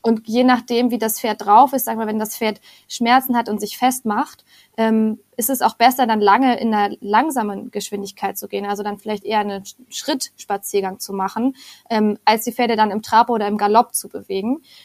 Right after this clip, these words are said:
Ähm, oftmals treten nämlich dann auch sowas wie Schlauchgeräusche wieder auf. Also Schlauchgeräusche sind immer so ein Zeichen dafür, dass entweder Schmerzen oder auch eine Spannung im Körper herrscht. Das sind keine normalen Geräusche, die normal sein sollten. Das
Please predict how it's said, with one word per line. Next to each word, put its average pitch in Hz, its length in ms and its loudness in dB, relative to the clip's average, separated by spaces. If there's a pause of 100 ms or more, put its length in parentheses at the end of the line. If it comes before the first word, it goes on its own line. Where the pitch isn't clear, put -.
(100)
Ähm, 208 440 -2 (200)
oftmals 233 460 0
treten 254 260 -2
nämlich 220 200 -2
dann 220 200 2
auch 214 100 0
sowas 220 320 -4
wie 220 40 -8
Schlauchgeräusche 208 840 2
wieder 190 320 -6
auf. 190 320 -8
Also 202 400 -4 (300)
Schlauchgeräusche 226 760 2
sind 220 160 -2
immer 226 220 -2
so 214 60 -4
ein 214 80 -2
Zeichen 220 360 -2
dafür, 208 460 -2
dass 202 300 -4 (120)
entweder 220 440 0
Schmerzen 240 600 2
oder 208 300 0
auch - 140 -8
eine 196 80 -8
Spannung 240 500 2
im 247 140 -4
Körper 247 320 2
herrscht. 247 560 2 (280)
Das 208 280 -4 (120)
sind 220 240 -4
keine 233 300 4
normalen 220 640 0 (200)
Geräusche, 226 640 4
die 226 280 -2
normal 214 440 4
sein 262 200 2
sollten. 254 380 0
Das 220 220 -6